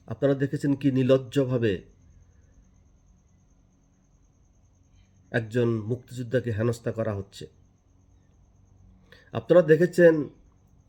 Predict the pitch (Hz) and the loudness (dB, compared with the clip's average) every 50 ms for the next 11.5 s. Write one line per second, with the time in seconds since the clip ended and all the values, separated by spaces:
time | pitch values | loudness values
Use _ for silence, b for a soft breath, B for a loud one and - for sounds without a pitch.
0 | b b b b b b b b - - - 139 135 - 151 147 139 - 160 151 | b b b b b b b b -20 -8 -4 -4 -2 0 0 -2 -2 -2 -2 -2
1 | 156 147 - 160 147 139 127 131 123 120 117 117 - - - 131 120 120 113 107 | -2 -2 -2 -2 -2 0 0 0 0 0 -2 -4 -8 -6 -4 -2 -2 -2 -4 -6
2 | - - _ _ _ _ _ _ _ _ _ _ _ _ _ _ _ _ _ _ | -10 -14 _ _ _ _ _ _ _ _ _ _ _ _ _ _ _ _ _ _
3 | _ - - _ _ _ _ _ - 113 120 117 - 143 143 - - 139 127 127 | _ -20 -20 _ _ _ _ _ -4 -2 -2 0 0 -2 -4 -4 -6 -12 -10 -10
4 | 131 - 127 120 113 - - 120 120 117 110 104 104 113 113 107 - - 110 95 | -8 -6 -6 -6 -6 -6 -4 -4 -4 -2 -4 -4 -4 -4 -6 -6 -6 -8 -10 -8
5 | 104 98 95 92 92 95 - - - - - - - - b b b b b b | -8 -8 -10 -10 -12 -14 -16 -20 -20 -20 -20 -20 -20 -20 b b b b b b
6 | _ - 131 143 131 - - - - 202 208 202 190 - - 147 113 95 - 156 | _ -2 -2 -2 -2 -4 -6 -8 -6 -6 -4 -2 -2 -2 -4 -6 -6 -4 -2 -2
7 | - - - - 196 196 - - 151 143 139 147 135 123 123 113 110 104 104 98 | -2 -2 -2 -2 -2 -2 0 2 2 2 2 2 0 0 0 0 0 -2 -4 -8
8 | - - - - - - _ _ _ b b b b b b b b b b b | -10 -14 -18 -18 -18 -18 _ _ _ b b b b b b b b b b b
9 | _ - 123 117 117 113 - 127 - - 139 131 - 131 110 120 117 107 117 139 | _ -4 -2 0 0 -2 -2 -4 -8 -8 -10 -10 -8 -8 -6 -6 -6 -6 -8 -14
10 | - 117 113 117 110 113 120 110 107 107 95 107 98 - 101 98 95 95 98 92 | -10 -6 -6 -4 -2 -2 -2 -2 -2 -4 -6 -6 -6 -6 -4 -4 -4 -6 -8 -8
11 | - 101 95 92 92 - 98 92 95 - | -6 -6 -6 -6 -8 -10 -12 -12 -12 -16